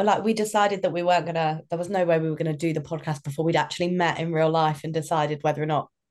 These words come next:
it would work. 'Cause it's one of those, I think it's very easy to text back and forth, but actually sitting down and having a conversation. And obviously when we first started the podcast, it wasn't a fertility podcast. It was just literally a-,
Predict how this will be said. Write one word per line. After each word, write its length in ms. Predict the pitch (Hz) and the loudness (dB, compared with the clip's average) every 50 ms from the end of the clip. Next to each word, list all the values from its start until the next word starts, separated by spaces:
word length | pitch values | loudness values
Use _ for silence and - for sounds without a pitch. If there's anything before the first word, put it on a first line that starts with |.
| _ - | _ -4
it 160 | 185 185 - | -2 -2 -2
would 200 | 156 175 165 170 | 0 -2 -2 0
work. 440 | - 254 160 151 139 143 - - - | 2 2 4 4 4 2 0 -2 -4
'Cause 500 | - - - - - - - - - - 247 | -10 -16 -16 -20 -20 -20 -20 -12 -4 0 0
it's 140 | 247 240 | 2 4
one 120 | 269 285 269 | 4 2 2
of 80 | 247 | 4
those, 200 | - 208 190 175 | 4 4 4 4
I 60 | 180 175 | 0 -4
think 140 | 175 196 190 | -4 -4 -4
it's 140 | 170 - - | -4 -2 0
very 180 | 196 190 190 | 2 2 2
easy 320 | - - 180 175 170 175 170 | 2 0 -2 -2 -4 -6 -8
to 80 | - | -8
text 260 | - - - - - | -4 -4 -4 -4 -4
back 160 | - 160 151 - | -4 -4 -4 -4
and 140 | 165 147 | -6 -4
forth, 240 | - 165 131 143 - - | -4 -4 -4 -4 -4 -2
but 80 | - - | 0 0
actually 360 | - - - - 185 185 175 | 0 0 -2 -2 -4 -4 -2
sitting 260 | - - - 139 180 | 0 -2 -2 0 2
down 300 | 175 170 165 160 151 160 | 2 2 2 2 2 2
and 240 | 160 160 156 143 143 _ _ _ _ - _ _ _ _ _ _ - - | 0 0 -2 -4 -8 _ _ _ _ -20 _ _ _ _ _ _ -20 -14
having 420 | - - - 214 196 185 180 175 170 | -8 -2 0 0 2 2 2 2 2
a 60 | 160 | 2
conversation. 960 | 160 - 175 170 165 160 143 170 165 165 165 165 - 135 101 - 127 160 - - - - - - - | 2 0 0 0 0 -2 0 0 0 0 0 0 -2 -2 -2 -2 -4 -6 -8 -12 -20 -20 -10 -2 2
And 100 | 185 202 | 2 2
obviously 200 | 185 - - 208 | 2 4 4 4
when 140 | 202 202 208 | 4 4 4
we 60 | 196 | 2
first 300 | 196 - 180 175 170 - | 2 2 2 2 2 2
started 320 | - 208 196 180 - 160 | 2 4 4 4 2 0
the 60 | 147 | -4
podcast, 420 | 143 147 160 - - 156 139 - 165 | -6 -8 -8 -6 -6 -6 -6 -4 -4
it 60 | 160 | -2
wasn't 320 | 147 156 165 170 175 - | 0 0 0 0 0 -2
a 40 | 156 | -2
fertility 540 | 139 165 139 - - 175 170 156 - 156 143 | -4 -4 -4 0 2 2 2 4 2 -2 -4
podcast. 380 | - 143 135 - - 143 139 - - | -4 -6 -4 -4 -4 -6 -6 -4 -4
It 100 | 131 - | -2 -2
was 100 | 151 139 | -2 -2
just 180 | - 165 139 - | -4 -4 0 2
literally 440 | 170 151 - - 156 147 143 - - | 2 2 2 0 0 0 0 0 -2
a-, 60 | - | -4